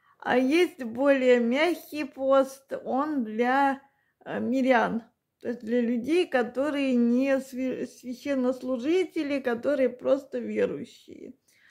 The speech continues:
Ну, вообще, по идее, по идее, а,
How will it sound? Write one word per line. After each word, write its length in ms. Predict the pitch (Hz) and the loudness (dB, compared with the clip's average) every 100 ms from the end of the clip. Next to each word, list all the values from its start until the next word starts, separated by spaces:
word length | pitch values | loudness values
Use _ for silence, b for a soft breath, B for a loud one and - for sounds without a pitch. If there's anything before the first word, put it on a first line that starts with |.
| b b b b b b b - | b b b b b b b 0
Ну, 280 | 330 - - | 2 2 0
вообще, 480 | 247 285 277 381 440 | 2 2 4 2 4
по 140 | 359 349 311 | 4 2 2
идее, 340 | 262 311 339 | 0 0 0
по 120 | 277 285 | 0 -2
идее, 960 | 277 262 247 330 381 359 320 294 - | -2 -2 -2 2 4 4 4 0 0
а, 640 | - 247 254 254 254 254 | 0 2 4 2 2 2